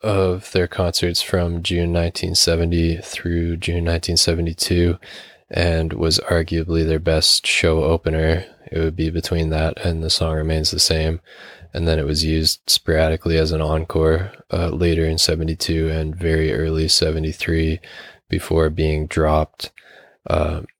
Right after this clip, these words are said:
I'm sure Plant's, uh, vocal uh, decline as far as his high range contributed to dropping it. Uh, Friends was only played once,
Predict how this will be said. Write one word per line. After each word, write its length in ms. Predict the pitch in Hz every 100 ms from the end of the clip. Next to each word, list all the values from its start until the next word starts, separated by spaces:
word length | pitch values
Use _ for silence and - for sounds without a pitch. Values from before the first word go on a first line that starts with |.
| _ _ -
I'm 100 | 80
sure 220 | - 78
Plant's, 640 | - 80 78 - - - - -
uh, 200 | 87 82
vocal 600 | 87 82 - 80 80 - _ _ _ _ _ _ -
uh, 240 | - 82 - - -
decline 460 | - - 85 82 78
as 120 | 78
far 220 | - 80
as 160 | 80 -
his 180 | 82 -
high 200 | 78 78
range 480 | 78 78 80 -
contributed 720 | - 87 - 80 78 76 78 -
to 320 | 87 78 80
dropping 460 | - 80 80 80
it. 240 | 80 82 - _ _ - _ _ _ _ _ _ _
Uh, 240 | 87 82 80
Friends 680 | - 95 90 90 90 - -
was 220 | 95 87
only 260 | 87 85 82
played 300 | 92 82 80
once, 600 | 82 85 82 - -